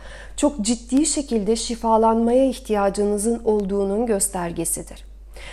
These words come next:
Ve bunu çözmek için sizi ben Kalbini Şifalandır maratonuna bekliyorum. Şubat'ta yeni bir grupla tekrar başlayacağız bu maratona. Ve bizim dengede yaşamamız gerekiyor. Lütfen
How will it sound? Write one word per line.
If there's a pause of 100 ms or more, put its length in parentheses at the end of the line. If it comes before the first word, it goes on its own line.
(160)
Ve
bunu
çözmek
için
sizi
ben
Kalbini
Şifalandır
maratonuna
bekliyorum. (320)
Şubat'ta
yeni
bir
grupla
tekrar
başlayacağız
bu
maratona. (880)
Ve
bizim
dengede
yaşamamız
gerekiyor. (560)
Lütfen